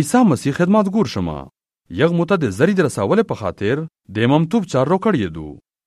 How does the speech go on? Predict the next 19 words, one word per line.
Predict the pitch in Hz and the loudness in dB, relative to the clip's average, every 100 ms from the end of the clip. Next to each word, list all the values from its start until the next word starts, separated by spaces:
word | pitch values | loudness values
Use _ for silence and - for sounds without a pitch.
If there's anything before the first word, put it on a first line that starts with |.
| _ _ _ | _ _ _
تر | 127 120 | -2 2
څو | 226 165 | 2 6
غیر | 202 240 | 6 6
یهودیون | 135 104 85 98 123 185 185 _ _ | 4 2 0 2 2 2 -2 _ _
لکه | 110 104 | -6 -4
د | 95 87 | -2 0
یوې | 123 165 | 2 2
نذرانې | 113 95 113 110 | 2 4 4 4
په | 107 | 2
رنګ | 95 117 160 - _ _ | 2 2 0 -6 _ _
چې | - - | -8 -4
خدای | 104 160 | 0 2
ته | 190 | 2
د | 170 135 | 0 0
قبلېدلو | 104 98 98 165 170 | 0 0 2 2 4
لایق | 123 208 147 95 | 4 4 2 0
دو، | 90 120 170 - _ - 208 | 0 -2 -4 -8 _ -2 -2
مخته | - 151 107 | 0 -4 -2
کما، | 95 80 | -2 -2